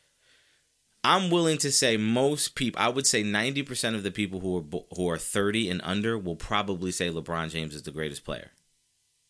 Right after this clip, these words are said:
And I'm not mad at that because that's what you've seen. You grew up with it. You lived it.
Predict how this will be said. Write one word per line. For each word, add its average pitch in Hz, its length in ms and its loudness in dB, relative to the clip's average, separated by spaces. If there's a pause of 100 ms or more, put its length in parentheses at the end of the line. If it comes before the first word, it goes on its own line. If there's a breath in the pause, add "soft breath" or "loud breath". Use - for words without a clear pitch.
(260)
And 98 160 2
I'm 107 100 4
not 90 140 0
mad 131 240 4
at 98 100 0
that 92 200 0
because 90 220 -4
that's 87 240 -6
what - 180 -6
you've 80 100 -6
seen. 87 280 0
You 82 80 -4
grew 87 240 -6
up - 160 -6
with 65 100 -6
it. 55 60 -10
You 82 160 -8
lived 95 340 0
it. - 140 -16